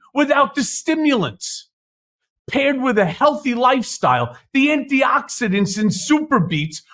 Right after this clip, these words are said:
are clinically shown to be nearly two times more effective at promoting normal blood pressure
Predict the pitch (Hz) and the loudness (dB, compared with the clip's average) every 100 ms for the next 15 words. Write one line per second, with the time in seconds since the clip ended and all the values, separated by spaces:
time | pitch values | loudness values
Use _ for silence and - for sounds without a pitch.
0 | - 277 277 - 269 311 302 262 262 - | 0 0 0 -6 0 0 0 0 0 0
1 | - 294 294 240 - _ _ 285 269 269 | 0 2 2 2 -2 _ _ -2 0 2
2 | 269 285 269 233 - 320 302 294 285 285 | 4 4 2 0 0 0 0 2 2 2
3 | 254 175 220 262 247 - - 302 - 196 | 0 -2 0 4 2 2 -4 -4 -2 -2
4 | 190 190 - 254 240 - 262 269 269 247 | -2 -4 -6 -4 -2 0 2 4 4 4
5 | 220 240 311 320 220 170 175 147 - 202 | 6 6 6 4 0 2 0 0 0 0
6 | 160 - 233 | 0 2 0